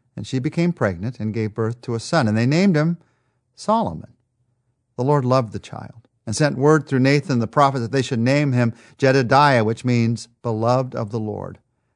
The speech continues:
as the Lord had commanded. God is still at work in both of their lives. <laughs> He's still in, at work in an amazing way. They have another child, and this child is Solomon.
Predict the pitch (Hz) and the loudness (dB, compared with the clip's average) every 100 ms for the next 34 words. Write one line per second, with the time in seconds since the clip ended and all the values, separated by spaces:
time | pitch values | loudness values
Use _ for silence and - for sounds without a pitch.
0 | _ - 101 107 104 107 104 101 - 98 | _ -14 -8 -6 -4 -2 -4 -10 -10 -10
1 | 90 78 - - _ _ _ _ _ _ | -10 -12 -18 -20 _ _ _ _ _ _
2 | _ _ _ _ _ _ _ _ _ _ | _ _ _ _ _ _ _ _ _ _
3 | _ _ _ _ _ _ 135 156 151 - | _ _ _ _ _ _ 0 0 -2 -4
4 | 170 - 143 127 131 151 180 160 160 165 | -4 -2 -2 -2 0 2 2 0 -2 -2
5 | 160 190 120 - 127 - - - 185 131 | -2 -2 -4 -4 -8 -8 -10 -4 -2 -2
6 | 117 - - 147 143 143 185 156 143 143 | -8 -16 -10 -6 -4 -2 0 0 0 0
7 | 139 160 196 156 156 156 220 220 - _ | 0 -2 -2 -2 -2 -4 -6 -10 -14 _
8 | _ _ _ _ _ _ _ _ - 196 | _ _ _ _ _ _ _ _ 0 2
9 | 220 190 170 196 - - 190 180 151 - | 2 2 2 0 -4 -4 -2 0 0 0
10 | 170 220 - 226 226 185 160 - - 254 | -2 -2 -6 -4 -2 -2 -6 -6 -4 0
11 | 143 | 0